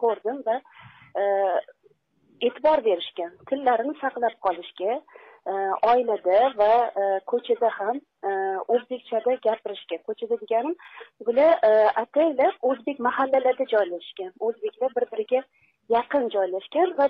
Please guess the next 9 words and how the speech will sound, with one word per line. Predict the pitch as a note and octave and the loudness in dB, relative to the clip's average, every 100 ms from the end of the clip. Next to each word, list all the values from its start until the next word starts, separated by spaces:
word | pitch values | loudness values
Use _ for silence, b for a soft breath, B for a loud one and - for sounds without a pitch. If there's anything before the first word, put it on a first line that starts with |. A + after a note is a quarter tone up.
| A#3+ | 4
bordi | C4 C4 B3+ B3+ | 2 0 -8 0
keldi, | A#3+ G#3+ F3+ G3 - b b b b F#3 | 0 0 -2 -2 -12 b b b b -6
e, | F#3 F3+ - | -4 -4 -6
qilishgan. | F#3+ - G3+ G3 F#3+ G#3 | -14 -8 -2 -2 0 2
Bolalari | A#3 A#3+ A3 F3 F3+ F#3+ | 2 4 4 4 2 0
birga | G3+ F#3+ F#3+ | -2 -4 -4
katta | G3 - F#3+ F#3+ | -6 -6 -6 -4
bo'lishgan | F#3+ - C#4 F#4+ - b b b G3+ | -8 -4 -2 -2 -4 b b b -2
va, | A#3 | 2